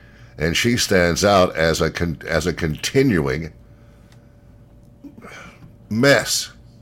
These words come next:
I don't care wh-, what the hell she, if, if, if, if they fired her for, for just, for screwing up, and everything that she's done, uh, is on record in her,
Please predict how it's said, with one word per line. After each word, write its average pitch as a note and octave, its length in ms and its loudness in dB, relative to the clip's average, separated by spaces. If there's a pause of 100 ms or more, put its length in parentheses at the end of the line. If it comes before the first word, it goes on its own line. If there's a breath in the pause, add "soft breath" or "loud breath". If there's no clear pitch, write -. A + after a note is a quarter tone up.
(400)
I A#2+ 60 -2
don't C3+ 140 2
care C3+ 160 4
wh-, B2 380 -6
what B2 160 0
the A#2+ 80 0
hell G2+ 160 0
she, - 180 -4 (800 loud breath)
if, G#2 380 0 (160)
if, G#2+ 180 2 (300)
if, A#2+ 160 2 (260)
if D3+ 160 0
they C#3 180 4
fired B2 440 4
her G2+ 240 2
for, E2+ 400 0
for F2+ 200 0
just, E2 420 -2 (640 soft breath)
for F#2+ 160 -2
screwing B2+ 420 2
up, C2 320 0
and F#2+ 260 0
everything C3 540 0
that G#2 140 -2
she's D2+ 280 -4
done, C#2+ 500 0 (920 soft breath)
uh, D2 260 -2
is F2+ 180 2
on F2+ 220 4
record C#2+ 480 -2
in G#2 80 -2
her, F2+ 200 0